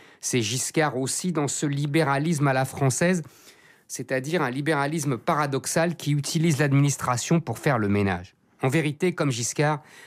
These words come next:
Macron n'est pas un vrai libéral, c'est un élitiste. Ce qui explique d'ailleurs son choix de Blanquer à l'Éducation nationale, qui prépare le retour de la sélection à l'université.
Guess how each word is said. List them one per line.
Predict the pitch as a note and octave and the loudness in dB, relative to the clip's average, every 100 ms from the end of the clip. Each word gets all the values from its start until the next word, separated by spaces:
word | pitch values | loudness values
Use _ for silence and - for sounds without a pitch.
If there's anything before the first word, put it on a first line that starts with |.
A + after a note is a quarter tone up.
| - | -4
Macron | C3+ C3+ - D#3 D3+ | -2 -2 -2 0 0
n'est | A2+ | 0
pas | - C#3 | -2 -2
un | A#2+ F#2+ | 0 -2
vrai | F2+ A2 C3 | -2 0 0
libéral, | G#2 G#2 G2 G#2 F2+ - - - | -2 -2 -2 -2 -4 -8 -14 -6
c'est | - C#3+ C#3 | -4 -2 0
un | A#2+ | 2
élitiste. | C3+ C#3+ B2+ - A2 - - _ _ - | 2 2 -2 -6 -10 -10 -16 _ _ -10
Ce | - F3+ | -2 0
qui | G3 | 0
explique | F#3+ - A#3 | -2 -4 -4
d'ailleurs | F3 F3 G3+ - | 0 2 0 0
son | E3+ | -2
choix | - G3 | 0 0
de | F3 | 0
Blanquer | D#3 F#3+ F#3 G3+ | 0 0 0 0
à | F#3 | 0
l'Éducation | D#3 D3 D#3+ F3+ | 0 -2 -2 2
nationale, | E3+ E3+ F#3 F#3+ E3+ | 0 2 2 0 -2
qui | C3 - | -8 -6
prépare | D3 C3+ E3+ D#3+ - - - - | -6 0 0 -2 -8 -20 -18 -8
le | - D#3+ | 0 2
retour | D3 D3 D3 F#3+ | 2 0 0 -2
de | E3 | 0
la | D3 | 0
sélection | C3+ D3 C3 - G3 | 0 0 -2 0 2
à | E3 | 2
l'université. | C#3 C#3 D#3 - E3 F3 D#3 | 2 2 0 -2 -6 -4 -4